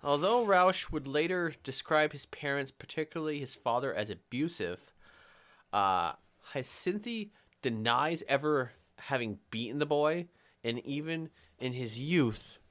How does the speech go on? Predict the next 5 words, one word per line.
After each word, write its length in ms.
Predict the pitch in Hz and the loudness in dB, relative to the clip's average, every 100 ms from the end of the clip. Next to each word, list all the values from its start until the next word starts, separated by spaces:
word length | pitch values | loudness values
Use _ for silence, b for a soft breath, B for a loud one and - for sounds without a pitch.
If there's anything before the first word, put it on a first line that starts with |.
| _ | _
Roush 480 | 131 120 120 - - - _ _ _ 131 | 2 4 2 -4 -12 -16 _ _ _ -10
himself 680 | 123 110 - 196 156 110 - | -8 -6 2 8 8 8 2
almost 460 | - 131 127 123 - | 2 2 2 -2 -4
never 360 | 123 117 113 110 | -4 -2 0 0
co-, 280 | - 120 | 0 -2